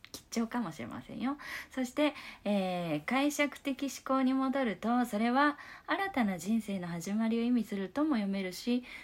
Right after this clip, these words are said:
何かの理由で閉ざされている状態を指すのかもしれない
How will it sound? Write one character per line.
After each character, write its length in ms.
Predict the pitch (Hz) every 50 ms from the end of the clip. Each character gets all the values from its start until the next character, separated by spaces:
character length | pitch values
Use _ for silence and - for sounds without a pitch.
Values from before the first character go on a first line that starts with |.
| - -
何 240 | 262 294 277 262 254
か 120 | - 220
の 100 | 202 185
理 120 | 170 185 196
由 160 | 214 220 220 214
で 140 | 254 262
閉 120 | 254 226 214
ざ 180 | 196 208 202
さ 140 | 202 226 226
れ 140 | 208 190 175
て 100 | - 165
い 100 | 156 147
る 120 | 139 139
状 180 | - 156 156 151
態 160 | 147 151 143
を 60 | 143 -
指 120 | 196 202 202
す 80 | -
の 120 | 175 160 135
か 140 | - 226
も 160 | 262 294 269 226
し 180 | - - -
れ 220 | 160 160 156 - - - -
な 160 | - 147 -
い 120 | - -